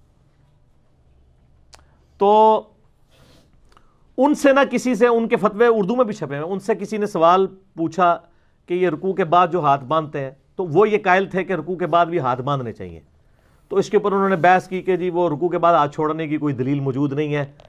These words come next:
क़ियाम में भी हाथ बांधें फिर वो, और बाद में भी आप बांधें, कौमे के अंदर भी। करते करते ना एंड पे वो जाके लिखते हैं कि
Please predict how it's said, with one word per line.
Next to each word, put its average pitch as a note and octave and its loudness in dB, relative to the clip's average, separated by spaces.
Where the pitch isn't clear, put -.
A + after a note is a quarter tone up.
क़ियाम D#3+ 0
में F3+ 0
भी F3+ 0
हाथ D#3 4
बांधें D3+ -2
फिर D#3+ -6
वो, E3+ -4
और C3+ 2
बाद D#3 4
में D#3+ 0
भी D#3 4
आप C#3 2
बांधें, C3+ -4
कौमे C3 -4
के B2 -8
अंदर G#2+ -10
भी। F#2+ -14
करते E3+ -2
करते E3+ -2
ना D#3 -2
एंड F3 0
पे F#3 -4
वो F3+ -2
जाके D#3 0
लिखते D3 -6
हैं E3+ -6
कि F3 -8